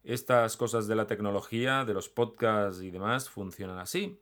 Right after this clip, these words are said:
Eh, mientras más, eh, me gusta, mientras más, eh, cinco estrellas, en este caso, en el caso de iTunes, tenga, más fácilmente saldremos en los buscadores, nos posicionarán más arriba en los buscadores y más gente nos encontrará, que al fin y al cabo, pues cuando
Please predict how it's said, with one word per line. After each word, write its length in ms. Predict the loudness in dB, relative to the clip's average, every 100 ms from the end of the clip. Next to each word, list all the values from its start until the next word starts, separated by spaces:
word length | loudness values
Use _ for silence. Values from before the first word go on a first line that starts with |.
| -14
Eh, 320 | -10 -8 -10
mientras 680 | -12 -16 -12 -10 -8 -8 -6
más, 380 | 0 0 0 0
eh, 80 | -2
me 140 | 0
gusta, 400 | 2 2 2 -2
mientras 420 | -2 -4 -4 -4
más, 360 | 0 2 0 -2 _ _ _ _ -14
eh, 340 | -10 -10 -10 -14 -8
cinco 300 | -4 0 0
estrellas, 420 | 0 -2 -2 -4
en 120 | -4
este 200 | -4 -4
caso, 280 | -4 -4 -4
en 140 | -8
el 100 | -8
caso 240 | -6 -4 0
de 180 | 0 0
iTunes, 380 | -2 -10 -10
tenga, 420 | -4 -2 0 -2 -4 -18 -20 _
más 480 | -6 -2 2 2 0
fácilmente 680 | 0 0 2 0 0 -2 -2
saldremos 500 | -2 -2 -2 -4 -4
en 80 | -4
los 140 | -4
buscadores, 560 | -4 -2 2 2 0 -2
nos 120 | -6
posicionarán 840 | -8 -8 -8 -6 -4 0 0 -2 -10 _ -20 -6
más 240 | -2 -2
arriba 280 | 0 -2 -2
en 60 | -2
los 120 | -4
buscadores 680 | -4 -2 2 2 0 -4 _ _ -6
y 320 | 0 0 -2 -2
más 260 | -2 0
gente 260 | -2 -2 -2
nos 160 | -4
encontrará, 540 | -8 -12 -10 -6 -6 -6
que 80 | -10
al 60 |
fin 160 | -10 -8
y 20 |
al 100 | -8
cabo, 280 | -6 -6 -8
pues 120 | -14
cuando 480 | -14 -12 -12 -12